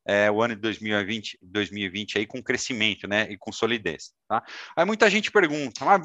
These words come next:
e agora, né? Bolsa nesse nível, tá caro ou tá barato? Tá caro ou tá barato?" Isso é uma questão bastante relativa, pessoal. Pra quem é trader, né? Pra quem aí tá aí com,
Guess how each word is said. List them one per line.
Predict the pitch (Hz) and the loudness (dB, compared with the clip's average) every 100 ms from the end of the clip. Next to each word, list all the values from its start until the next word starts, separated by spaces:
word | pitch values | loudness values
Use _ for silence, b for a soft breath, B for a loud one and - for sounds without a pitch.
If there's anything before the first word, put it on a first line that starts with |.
| 175 | 4
e | 208 | 6
agora, | 208 202 202 165 | 8 10 10 10
né? | 156 151 | 6 4
Bolsa | 131 185 190 | 4 2 2
nesse | 185 - 185 | -2 -2 -2
nível, | 175 139 104 | 0 0 0
tá | - 160 | 4 4
caro | - 175 196 | 8 8 8
ou | 196 | 8
tá | 190 | 6
barato? | 196 175 165 135 - | 8 10 10 8 2
Tá | 143 | -2
caro | 156 185 | 2 2
ou | 190 | 2
tá | 190 | 2
barato?" | 190 135 110 - _ | 6 6 4 0 _
Isso | - - - - | -20 -20 -20 -8
é | 196 | -6
uma | 214 | -4
questão | 220 - 214 | -4 0 2
bastante | 196 214 - | 2 2 -2
relativa, | 202 202 - - 160 117 | 2 4 2 -2 -6 -8
pessoal. | - - 90 76 - | -8 -6 -4 -4 2
Pra | 165 | 2
quem | - 202 | 4 4
é | 190 | 4
trader, | - 160 196 160 110 95 | 4 8 8 6 2 -2
né? | 135 | -4
Pra | 143 123 | -2 -2
quem | - 160 | 2 4
aí | 156 | 4
tá | 135 139 | 6 6
aí | 139 | 6
com, | - 139 | 0 -8